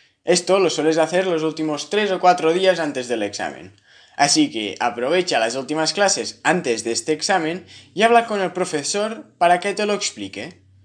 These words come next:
Luego vuelve a estudiar en profundidad ese tema. En general, el repaso sirve para mantener en mente todo lo que has estudiado y ver las lagunas o puntos débiles que te han quedado.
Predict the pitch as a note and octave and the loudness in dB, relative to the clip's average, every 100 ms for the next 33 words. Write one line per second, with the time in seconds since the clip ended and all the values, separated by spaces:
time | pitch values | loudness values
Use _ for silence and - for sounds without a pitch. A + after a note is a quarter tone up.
0 | _ _ _ D#3+ G3+ F#3 G#3 E3 D#3 D#3+ | _ _ _ 4 6 6 4 4 6 6
1 | D#3 D#3+ - E3+ F#3+ E3+ C#3+ C#3 E3 F#3 | 4 2 -4 2 2 2 -2 -8 -6 -2
2 | F3+ F3+ G3+ - B2 A#2+ A2+ F3 F3+ E2 | 2 2 2 -8 -6 -6 -2 -2 -2 -6
3 | - _ _ _ _ _ _ - B2+ - | -12 _ _ _ _ _ _ -14 -10 -6
4 | C#3+ E3+ G#3 G#3+ G3 D3+ D3 D#3+ G#3 G#3 | 0 4 6 4 0 -2 0 4 4 4
5 | G#3+ F#3 F#3+ G3+ G3+ F3 E3 D#3+ E3 G#3 | -2 -2 0 0 2 2 0 -2 0 0
6 | A#3 G3+ E3+ E3 G3+ G3 - G#3 G3+ F#3 | 0 0 -2 -2 -6 -8 -2 0 2 4
7 | F3+ D#3 D3+ C3 A2+ F#2 F#2 A#2 E3 _ | 2 2 -4 -6 -2 -2 -2 -4 -12 _
8 | - - _ D3 F#3 A3 D3 B2+ B2+ C3+ | -20 -20 _ 2 6 6 4 -2 -2 -2
9 | D3+ G#3 F#3+ G3 D#3+ C3+ G#3 G#3 G3+ G3+ | -2 -2 -4 -4 -6 -4 -4 -2 -2 -2
10 | F#3 G3+ A3 - D3 E3 F#3 F3+ C#3 F#3 | -2 -4 -6 -2 2 2 2 0 6 6
11 | C#3 E2+ - | 4 -6 -16